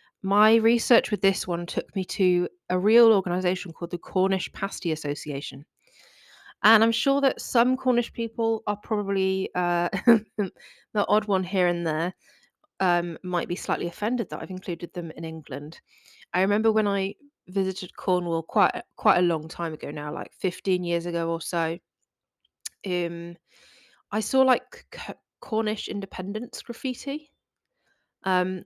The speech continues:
which was really interesting to me. I'd never really, it had never really occurred to me that, <laughs> um,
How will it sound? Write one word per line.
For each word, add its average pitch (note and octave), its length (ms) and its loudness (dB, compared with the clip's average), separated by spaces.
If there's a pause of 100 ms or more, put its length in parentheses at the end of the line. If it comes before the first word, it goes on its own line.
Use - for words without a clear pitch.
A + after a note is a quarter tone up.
(180)
which - 420 -6 (340)
was G#3 200 -2
really B3+ 200 4
interesting F#3+ 360 -2
to - 140 -10
me. E3 80 -2
I'd E3 100 -2
never F#3 220 -4
really, F3 360 0
it - 140 -8
had F#3+ 120 -6
never F#3 220 -4
really E3+ 220 0
occurred A3 340 0
to - 120 -10
me D#3+ 140 -2
that, - 260 -8
<laughs> F#3+ 80 -2
um, G#3 380 -2